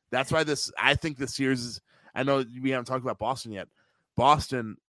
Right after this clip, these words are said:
has been the hottest team in the N B A since the calendar turned to twenty twenty-two. They've had one of the best offenses. They have had the best defense. The Boston's defense, so Marcus Smart,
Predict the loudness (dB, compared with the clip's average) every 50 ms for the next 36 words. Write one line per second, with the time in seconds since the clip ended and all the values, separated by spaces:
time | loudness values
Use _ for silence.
0 | _ _ -16 -10 -10 -10 -10 -4 -4 -4 -2 -2 -4 -6 0 4 6 6 6 4
1 | 2 -4 -6 -6 -4 -2 -2 -2 -2 -2 -2 -2 -2 -4 -6 -8 -10 -12 -12 -6
2 | -2 0 0 0 0 -2 -2 -4 -4 -6 -8 -6 -6 -6 -6 -8 -8 -4 -4 -4
3 | -4 -4 -6 -6 -6 -6 -6 -6 -6 -4 -2 0 -2 -2 _ _ _ _ _ _
4 | -4 -2 0 2 2 2 2 2 -2 -2 0 2 4 4 4 6 6 6 6 6
5 | 4 -2 -4 -2 -4 -4 -4 -6 -10 _ _ _ _ _ -4 -4 -2 0 4 6
6 | 6 6 6 4 2 2 2 0 0 0 -2 2 0 0 2 2 -2 -4 -4 -6
7 | -10 -10 _ _ _ _ _ _ _ _ -4 -4 -4 2 6 8 8 8 8 6
8 | 2 -4 -6 -6 -6 -2 0 0 2 4 4 2 2 0 -4 -6 -10 -10 _ _
9 | _ _ -4 2 4 6 6 6 4 0 -8 _ _ _ -4 2 4 4 4 4
10 | 2 -2 -2 -2 -4 0 2 4 4 2 0